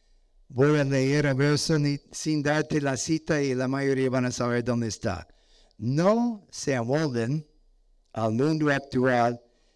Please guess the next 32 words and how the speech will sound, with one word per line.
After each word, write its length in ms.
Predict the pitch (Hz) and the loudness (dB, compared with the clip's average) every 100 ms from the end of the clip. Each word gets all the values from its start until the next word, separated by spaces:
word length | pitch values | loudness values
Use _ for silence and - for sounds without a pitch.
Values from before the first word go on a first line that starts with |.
| - | -16
sino 320 | - 165 180 | -2 0 0
sean 440 | - 160 147 127 | 0 0 0 -2
transformados 1400 | - 156 180 185 - - 185 170 156 143 151 147 151 127 | -2 0 2 0 -4 -2 0 2 0 0 0 0 0 0
mediante 680 | 131 117 113 131 165 156 - | -2 -2 0 0 0 -2 -4
la 180 | 143 123 | -2 -2
renovación 800 | 117 117 120 139 135 - 147 139 | -2 -2 -2 -2 -4 -2 -2 0
de 120 | 139 | -2
su 160 | 120 131 | -4 -4
mente". 520 | 139 156 - 139 131 _ _ _ | -2 -2 -2 -4 -4 _ _ _
Romanos 840 | - 117 123 147 156 156 151 120 - | -8 -6 -2 0 0 -2 -4 -8 -4
doce 540 | 147 151 - 151 139 | -2 -2 -2 -2 -2
dos. 600 | 110 135 117 87 - - _ _ _ _ _ _ _ _ _ _ _ | 0 2 2 0 -6 -12 _ _ _ _ _ _ _ _ _ _ _
Hay 160 | - 135 | -6 -4
un 60 | 143 | -4
problema 440 | 170 202 220 185 | -2 0 2 0
aquí 200 | 151 175 | -2 -2
en 100 | 160 | -2
este 240 | 165 185 | -2 0
verso 500 | 165 160 147 160 151 - _ | 0 0 0 -2 -4 -6 _
y 120 | - 131 | -10 -4
todo 200 | 151 160 | 0 0
lo 100 | 165 | 2
que 100 | 160 | 0
estoy 260 | - 175 | 2 0
enseñando 500 | 160 156 156 156 151 | 0 -2 -2 -2 0
ahora 440 | 143 151 143 135 - _ - | 4 4 4 0 -6 _ -4
tiene 260 | 139 143 | -2 -2
que 140 | 135 135 | 0 0
ver 160 | 139 | 0
con 160 | - 127 | 0 0
esto. 460 | 123 - 104 - _ _ _ _ _ _ | 0 -2 -8 -12 _ _ _ _ _ _
"No 640 | 110 135 180 202 208 202 | -2 0 2 2 0 -2